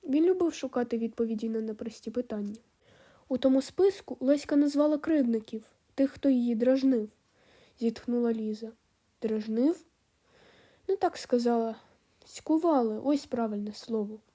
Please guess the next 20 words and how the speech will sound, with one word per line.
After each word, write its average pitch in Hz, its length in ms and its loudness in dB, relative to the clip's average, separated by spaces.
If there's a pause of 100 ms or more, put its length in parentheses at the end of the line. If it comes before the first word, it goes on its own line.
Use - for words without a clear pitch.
(720)
«І 285 80 4
хто 247 300 6
ж?» - 220 -2 (440)
Директор 294 400 4
не 302 160 4
озвучив. 311 560 -2 (540)
Каже, 339 360 2
розбиратися 285 680 2
будуть 285 300 2
з - 80 -16
кожним 294 360 2
окремо, 226 560 -4
приватно, 226 560 0 (260)
проводити 269 580 2
виховні 254 500 -2
бесіди. 226 560 -2 (420)
Ніби 349 260 4
таке 285 280 4
колись 269 360 4
допомагало. 269 720 0